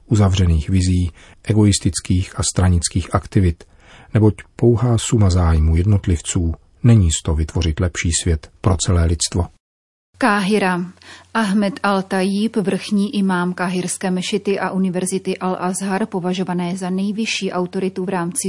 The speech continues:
Speaker 2: sunnického islámu, v neděli odpoledne komentoval zveřejnění encykliky Fratelli Tutti. "Je to poselství, které lidstvo přivádí zpět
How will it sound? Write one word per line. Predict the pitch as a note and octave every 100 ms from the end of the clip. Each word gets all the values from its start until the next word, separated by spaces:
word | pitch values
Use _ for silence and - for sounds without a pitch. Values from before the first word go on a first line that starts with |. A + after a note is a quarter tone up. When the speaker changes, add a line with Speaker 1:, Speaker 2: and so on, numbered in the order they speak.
| F3+
Speaker 2:
sunnického | - F3+ E3 - F3+ F#3+ F3
islámu, | F#3+ - G3 F#3+ G3 G3+ G3 - - - _
v | -
neděli | C4 B3+ A3+
odpoledne | G#3 - A3+ G#3 G#3+
komentoval | - G#3 A3 A3 G#3 G#3
zveřejnění | G3+ F#3+ F#3+ G3 F#3 F3+ F3
encykliky | F#3+ F#3 G#3+ G3+ F#3 - F#3
Fratelli | - F#3 F3 F#3 F3 F3
Tutti. | E3+ G#3 F#3 _ F#3+ E3+ - _ _ _ - - - _
"Je | F#3
to | F#3
poselství, | F#3 G3+ B3+ B3 - B3 B3
které | - A3+ G3+
lidstvo | F#3+ G#3 - - A3+ A3+
přivádí | - A3+ F#3 F3 F3 D#3+ F3 -
zpět | - G#3+ G#3